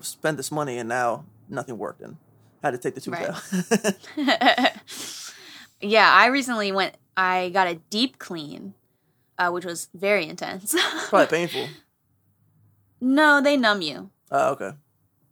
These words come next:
Speaker 2: Because they, like, they literally, like, get under the gum without
Speaker 1: Yeah.
Speaker 2: giving you guys T M I. Uh, but it, it's totally worth it. Like, you're,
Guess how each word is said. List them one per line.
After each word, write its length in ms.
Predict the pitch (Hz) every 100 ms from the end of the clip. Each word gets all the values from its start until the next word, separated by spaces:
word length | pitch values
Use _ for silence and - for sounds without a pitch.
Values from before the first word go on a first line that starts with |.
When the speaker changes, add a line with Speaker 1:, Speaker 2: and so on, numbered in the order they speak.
| _
Speaker 2:
Because 240 | 196 214 214
they, 160 | 220 208
like, 140 | 196 175 _ _
they 240 | 190 214 208
literally, 420 | 220 208 196 185
like, 160 | 170
get 200 | 170 185
under 240 | - 175 165
the 100 | 165
gum 420 | 160 156 - 202 _ -
without 320 | 190 185 165
Speaker 1:
Yeah. 60 |
Speaker 2:
giving 220 | 180 165 165
you 40 |
guys 200 | 165 180
T 180 | - 175
M 120 | 160
I. 220 | - 202 _ _ _ _ -
Uh, 360 | 196 175 170 - -
but 160 | 220
it, 180 | 240 254
it's 300 | 233 196 -
totally 320 | 285 277 285
worth 260 | 220 208 214
it. 120 | 220
Like, 180 | 196 185
you're, 200 | 190 190